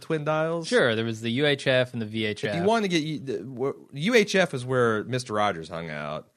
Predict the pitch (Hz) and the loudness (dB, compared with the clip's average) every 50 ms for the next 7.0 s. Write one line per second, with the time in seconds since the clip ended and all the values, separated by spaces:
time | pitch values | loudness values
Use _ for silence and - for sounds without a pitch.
0 | _ _ - 120 120 156 160 160 185 170 147 135 - 170 165 147 135 127 156 180 | _ _ -6 2 4 6 6 6 6 2 2 0 -2 0 0 0 0 0 0 0
1 | 160 156 156 147 127 120 117 110 123 117 120 117 117 117 - 120 101 101 107 113 | 0 0 2 2 0 0 2 4 4 6 6 6 6 4 0 -4 -4 -4 -2 0
2 | 135 127 117 110 104 - 110 98 95 98 95 92 85 101 107 101 110 107 - 92 | 0 2 0 0 0 -2 -2 0 0 0 -2 -2 -4 -6 -4 -4 -4 -4 -4 -6
3 | - - 147 135 123 127 117 110 104 98 90 101 98 98 95 95 95 85 87 90 | -6 -4 -4 -4 -2 -2 -2 0 -2 0 0 2 2 2 2 0 0 -2 -4 -6
4 | 92 107 90 - 120 110 113 107 101 90 95 104 90 - - - 78 76 - - | -6 -6 -4 -4 -4 -4 -4 -4 -4 -2 -2 -4 -4 -4 -6 -8 -10 -10 -8 -8
5 | 80 78 80 82 82 92 90 82 85 92 90 85 92 107 101 101 98 95 92 87 | -8 -8 -8 -10 -10 -10 -12 -10 -12 -12 -10 -6 -2 0 2 2 2 2 0 -2
6 | 98 104 104 95 92 - - - - - 104 98 92 92 90 90 85 87 87 | -4 -4 -4 -4 -6 -10 -12 -14 -12 -10 -8 -6 -6 -6 -6 -8 -8 -10 -12